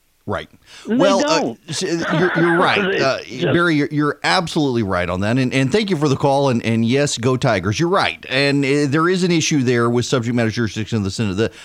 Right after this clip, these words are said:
Speaker 1: the problem is, and Senator Cruz is right, uh, on, in merit. The problem is that the Senate is a political institution, and because it's a political institution,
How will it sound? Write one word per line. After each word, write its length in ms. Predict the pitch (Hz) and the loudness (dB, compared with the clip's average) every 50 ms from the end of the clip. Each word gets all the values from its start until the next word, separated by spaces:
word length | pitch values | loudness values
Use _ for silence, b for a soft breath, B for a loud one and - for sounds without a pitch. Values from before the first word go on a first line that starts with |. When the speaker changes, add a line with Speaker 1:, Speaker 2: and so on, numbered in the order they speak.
| B B B | B B B
Speaker 1:
the 100 | - - | -4 -4
problem 540 | - - - 214 220 262 285 247 226 170 143 | -2 -2 -2 0 2 2 2 2 2 2 2
is, 160 | 131 123 120 | 2 2 2
and 240 | 143 143 143 - 135 | 0 0 0 -2 -4
Senator 320 | - 202 226 254 262 247 | -2 -2 -2 0 -2 -4
Cruz 320 | - - 190 165 160 135 139 | -2 0 0 0 0 0 0
is 160 | 139 113 110 | -2 -2 -2
right, 580 | 104 110 110 110 113 117 113 - - - - - - | 0 0 0 2 2 0 -2 -6 -10 -12 -12 -10 -4
uh, 520 | - 113 110 110 110 110 110 110 110 107 - - - | -2 0 2 2 2 2 2 2 0 0 -2 -4 -2
on, 840 | 113 120 120 117 120 117 117 117 117 117 117 117 117 117 113 113 113 - - | 0 0 2 2 2 2 0 0 0 0 0 2 2 2 0 0 -2 -2 -2
in 260 | 127 123 120 117 113 | -2 0 2 2 2
merit. 560 | 117 110 90 78 64 - _ - - - - _ b b b b b b b b b b b | 2 0 0 -2 -4 -8 _ -18 -18 -18 -18 _ b b b b b b b b b b b
The 80 | - 139 | -4 -4
problem 680 | - - 160 160 180 196 196 180 175 175 160 143 143 - | -4 0 0 2 2 2 2 2 2 2 2 2 0 0
is 460 | - 127 139 143 143 139 139 131 113 104 | -2 -2 0 2 2 2 2 2 0 0
that 120 | 123 120 | -2 -2
the 120 | 101 113 | 0 -2
Senate 340 | 113 - - 151 135 139 127 | -4 -2 0 0 0 2 2
is 160 | 123 120 98 | 0 0 0
a 120 | 117 113 110 | 0 0 -2
political 680 | - - - 127 113 113 127 131 131 120 - 120 113 | -2 -2 -2 -2 0 0 0 0 -2 -2 -2 0 0
institution, 1000 | 117 110 107 98 - - 107 98 - - 127 113 95 - - 80 76 78 92 101 - _ | 2 0 0 -2 -4 -6 -8 -6 -6 -4 -4 -4 -4 -4 -8 -8 -6 -6 -6 -6 -8 _
and 800 | - 104 101 101 101 101 101 101 101 104 104 104 107 110 110 104 | -10 -10 -8 -6 -6 -4 -4 -4 -4 -4 -4 -4 -4 -4 -4 -4
because 400 | 113 113 - - 156 147 143 147 | -4 -4 -2 -2 -2 -2 0 -2
it's 160 | 139 120 - | -6 -4 -2
a 80 | 135 120 | -2 -2
political 500 | - - 139 135 135 120 117 113 113 110 | -2 -4 -2 -2 -2 -2 -2 -4 -2 -2
institution, 800 | 107 104 98 - - 101 - - 104 92 82 - 123 127 135 | -2 -2 -4 -6 -8 -10 -6 -6 -6 -6 -6 -6 -6 -6 -6